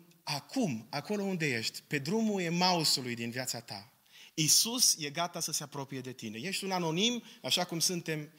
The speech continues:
cei mai mulți dintre noi. Dar totuși,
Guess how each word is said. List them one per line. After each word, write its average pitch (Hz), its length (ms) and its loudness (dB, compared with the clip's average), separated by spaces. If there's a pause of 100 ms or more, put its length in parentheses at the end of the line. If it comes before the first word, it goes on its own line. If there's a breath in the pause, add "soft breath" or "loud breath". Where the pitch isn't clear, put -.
cei 165 160 4
mai 170 140 -2
mulți 156 200 -4
dintre 143 260 -6
noi. 113 320 -8 (380 loud breath)
Dar 139 240 -2
totuși, - 680 -2